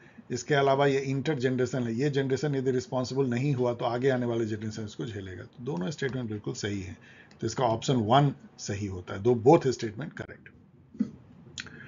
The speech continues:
अब यहाँ पे देखिए again दो स्टेटमेंट है, both आईएमएफ़ and आईबीआरडी, आप देख के कंफ्यूज मत हो, इसी को वर्ल्ड बैंक आप कह लीजिए। वर्ल्ड बैंक ग्रुप में पांच, अ, इंस्टीट्यूशन, उसमें से एक आईबीआरडी है। क्या है? In-, International Bank for Reconstruction and Development।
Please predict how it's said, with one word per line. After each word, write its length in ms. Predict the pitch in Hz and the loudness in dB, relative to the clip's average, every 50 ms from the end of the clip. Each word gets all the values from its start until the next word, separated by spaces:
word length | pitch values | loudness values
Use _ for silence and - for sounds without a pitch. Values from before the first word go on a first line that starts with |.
| - - - - - - - - - - | -18 -18 -18 -18 -18 -18 -18 -14 2 4
अब 120 | 170 170 | 8 10
यहाँ 160 | 185 185 190 185 | 10 10 10 8
पे 80 | 190 | 6
देखिए 240 | 185 185 165 185 175 | 6 4 4 6 4
again 300 | 160 160 180 196 190 160 | 6 6 6 4 4 4
दो 200 | 135 165 170 165 | 4 6 6 6
स्टेटमेंट 500 | 147 - 156 143 143 147 151 151 147 - | 4 4 2 2 2 2 0 0 2 2
है, 280 | 147 147 143 139 127 117 | 4 4 4 4 4 4
both 240 | 123 135 135 - | 4 4 4 4
आईएमएफ़ 440 | 131 127 127 127 131 135 131 135 135 | 4 4 4 2 2 0 -2 0 0
and 140 | 127 123 123 - - - - - - - - - | -2 -2 -2 -6 -8 -16 -20 -20 -20 -18 -8 0
आईबीआरडी, 720 | - 139 151 165 165 190 220 214 165 143 147 151 151 165 160 | 2 4 4 4 4 4 6 6 8 8 6 6 6 4 4
आप 100 | 156 147 | 4 4
देख 220 | 139 127 139 139 | 6 4 4 4
के 80 | - 139 | 2 0
कंफ्यूज 340 | 117 131 123 117 - 139 123 | 0 0 0 0 0 0 0
मत 180 | 127 123 113 | -2 -2 -2
हो, 40 | 131 | -2
इसी 200 | 131 120 - 143 | -2 -2 -4 -2
को 140 | 120 131 123 | 0 0 0
वर्ल्ड 340 | 107 104 113 117 117 113 104 | 0 0 0 0 0 0 -2
बैंक 380 | 98 104 110 120 127 123 113 | -4 -6 -4 -4 -4 -4 -4
आप 140 | 117 107 107 | -6 -8 -8
कह 140 | - 113 107 | -8 -8 -6
लीजिए। 360 | 107 104 104 101 98 113 175 - - - - - - - - - - | -6 -6 -8 -8 -8 -10 -10 -10 -14 -20 -20 -20 -20 -20 -20 -12 -6
वर्ल्ड 240 | 110 117 131 139 131 | -2 0 2 2 2
बैंक 280 | 120 131 135 131 120 110 | 2 0 0 0 0 0
ग्रुप 220 | 120 135 123 113 | 0 0 0 0
में 100 | 123 120 | -2 -4
पांच, 460 | 117 - 120 120 135 139 135 - - - - - - - - 135 | -2 0 0 2 2 2 0 -4 -8 -8 -12 -18 -20 -18 -12 -10
अ, 340 | 120 107 107 107 104 101 98 92 - - - - - - _ - 135 - - - | -8 -6 -6 -6 -6 -8 -10 -14 -18 -20 -20 -20 -20 -20 _ -18 -18 -16 -8 -6
इंस्टीट्यूशन, 580 | 151 135 - - 139 131 - 135 127 - 160 143 | -6 -4 -2 -4 -4 -2 -2 -2 -2 0 -2 -2
उसमें 200 | 131 120 127 127 | -2 -2 -4 -2
से 200 | 120 131 117 127 | -2 0 0 0
एक 140 | 135 - - | -2 -4 -6
आईबीआरडी 1160 | 101 113 113 107 110 110 104 - - - - - - - - - - 113 113 110 107 110 107 | -8 -8 -6 -4 -4 -4 -4 -6 -12 -18 -20 -20 -20 -20 -16 -4 -2 -2 0 0 -2 -4 -4
है। 100 | 101 98 | -6 -6
क्या 180 | - 143 139 131 | -4 -2 -2 -2
है? 140 | 117 113 | -2 -2
In-, 260 | 110 117 123 120 - - | -4 -4 -6 -6 -8 -8
International 640 | 131 123 123 127 123 131 127 123 - 151 143 123 | -6 -4 -4 -2 -2 -2 -2 -2 -2 -2 -2 0
Bank 240 | 110 123 131 135 131 | 2 2 2 0 -2
for 180 | - - 127 117 | -2 -2 0 0
Reconstruction 640 | 117 117 113 127 117 113 113 - 120 104 - 139 | 0 -2 -2 -4 -6 -6 -6 -8 -6 -4 -4 -4
and 140 | 123 110 101 | -4 -4 -6
Development। 420 | 98 98 92 98 90 - - 92 | -8 -10 -10 -12 -12 -12 -14 -14